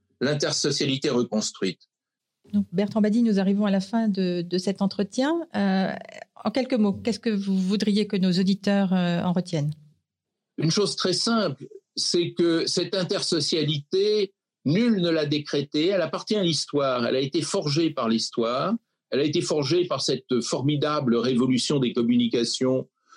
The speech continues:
Speaker 1: euh, qui a fait l'ordinaire de la mondialisation contemporaine. Cette, euh, intersocialité, le résultat du fait que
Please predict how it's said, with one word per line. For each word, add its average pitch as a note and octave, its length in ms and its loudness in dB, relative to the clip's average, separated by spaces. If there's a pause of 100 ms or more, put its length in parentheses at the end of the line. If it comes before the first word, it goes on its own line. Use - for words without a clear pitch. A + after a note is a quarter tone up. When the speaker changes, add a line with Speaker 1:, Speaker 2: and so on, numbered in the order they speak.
(200)
Speaker 1:
euh, G#2+ 320 2
qui B2 380 0
a G2+ 280 -2
fait D3 320 0
l'ordinaire B2+ 760 0
de G#2+ 100 0
la G#2 140 0
mondialisation A2 920 2
contemporaine. A2 960 -2 (140)
Cette, D3 280 -4
euh, B2+ 480 0 (100)
intersocialité, D3 1200 -2 (160)
le D#3 160 0
résultat D#3+ 560 0
du E3+ 160 -2
fait F#3 240 -2 (160)
que D#3 140 4